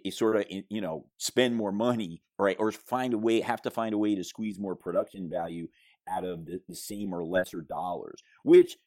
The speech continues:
thanks to us and our very hardworking and talented, uh, collaborators and,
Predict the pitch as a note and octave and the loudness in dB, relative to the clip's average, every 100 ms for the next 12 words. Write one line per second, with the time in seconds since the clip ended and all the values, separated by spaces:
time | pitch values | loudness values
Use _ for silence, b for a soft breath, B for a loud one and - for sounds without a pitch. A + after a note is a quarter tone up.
0 | _ _ C3+ D3+ - - A#2+ B2+ - - | _ _ -10 -6 -2 2 4 2 -2 -10
1 | G#2 G2 F#2 E2+ F2+ G#2 A2 G#2 F#2+ - | -6 -4 -4 -6 -4 -2 0 -2 -4 -2
2 | G2 F2+ F2 G2 - F#2+ F#2+ F#2 - E2+ | -2 -2 -4 -4 -6 -8 -8 -10 -12 -12
3 | E2+ - G2+ G2 F#2+ F2+ F2+ E2 D2 D#2+ | -12 -12 -10 -6 -6 -6 -10 -8 -10 -8
4 | E2 D#2 - F#2+ A#2 G#2 F2+ F2 E2 E2 | -8 -10 -6 -2 -2 -2 -2 -4 -6 -8
5 | D#2 E2 D#2+ | -8 -10 -12